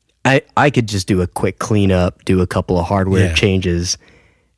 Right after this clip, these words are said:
Speaker 1: and it's great.
Speaker 2: Yeah.
Speaker 1: Right? Or I could get to that point where, you know, do you, um, because, it, you know, I have friends that are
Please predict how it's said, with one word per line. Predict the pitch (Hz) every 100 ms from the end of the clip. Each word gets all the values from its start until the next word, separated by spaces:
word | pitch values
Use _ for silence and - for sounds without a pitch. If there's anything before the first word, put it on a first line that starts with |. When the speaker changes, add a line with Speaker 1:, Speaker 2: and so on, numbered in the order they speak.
| _ -
Speaker 1:
and | 98
it's | 92 - - - _ _ _ _
great. | - 104 98 90 82 -
Speaker 2:
Yeah. | - 107 82 -
Speaker 1:
Right? | 101 95
Or | - 123
I | 110
could | 113
get | 110 104
to | 104
that | 104 -
point | 113 101 98 95
where, | - 104 98 95 90 87 - - _ _ -
you |
know, | 101 95
do | 104
you, | 95 92 95 92 - _ _ -
um, | 95 90 85
because, | 90 104 101
it, | - _ _ _
you | -
know, | 127
I |
have | 110 - _ _
friends | - 104 107 104
that |
are | 98 95